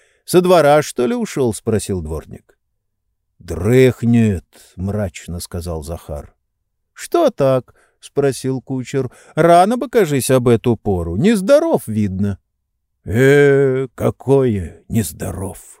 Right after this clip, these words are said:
"Нарезался", сказал Захар таким голосом, как будто и сам убеждён был в этом. "Поверите ли, один выпил полторы бутылки Мадеры, два штофа квасу.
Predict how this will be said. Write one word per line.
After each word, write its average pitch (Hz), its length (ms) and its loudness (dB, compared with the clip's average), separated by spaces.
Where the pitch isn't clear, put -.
"Нарезался", 123 1700 0
сказал 113 460 -4
Захар 110 360 -4
таким 107 400 -4
голосом, 120 680 -2
как 101 220 -4
будто 120 420 -2
и 131 140 0
сам 131 600 2
убеждён 113 840 0
был 110 300 0
в 92 100 -4
этом. 87 420 -4
"Поверите 110 720 0
ли, 73 440 -10
один 120 880 0
выпил 104 680 0
полторы 135 520 0
бутылки 110 640 -2
Мадеры, 107 720 -6
два 123 340 0
штофа 127 600 -2
квасу. 98 1040 -6